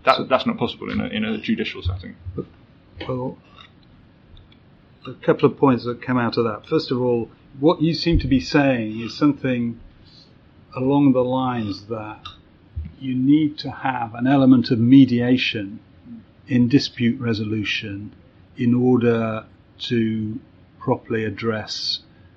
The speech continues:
Speaker 2: uh, the differences between the two sides.
Speaker 1: Yes, um, mediation, a trusted broker that can help, um, people with legitimate different, uh,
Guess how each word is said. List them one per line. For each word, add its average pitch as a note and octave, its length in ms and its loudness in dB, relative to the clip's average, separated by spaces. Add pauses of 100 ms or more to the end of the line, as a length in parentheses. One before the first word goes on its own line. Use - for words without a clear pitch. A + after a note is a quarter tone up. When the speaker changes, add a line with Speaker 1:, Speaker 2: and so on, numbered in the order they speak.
(140)
Speaker 2:
uh, G#2+ 320 -6
the A#2 160 -8
differences A2 920 -8 (300)
between A2 340 -2
the G#2+ 60 -4
two G2+ 240 -12
sides. - 800 -12 (500)
Speaker 1:
Yes, - 460 -10
um, A2 520 -8
mediation, A2 600 -4
a G2+ 40 -12
trusted G#2+ 560 -10 (460)
broker G2+ 440 -10 (680)
that A2+ 220 -2
can G#2 540 -8 (100)
help, G#2 420 -6 (460)
um, G#2 340 -8
people A2 320 -8
with G2+ 220 -10
legitimate G#2 640 -8 (640)
different, A2+ 440 -6 (340)
uh, - 40 -14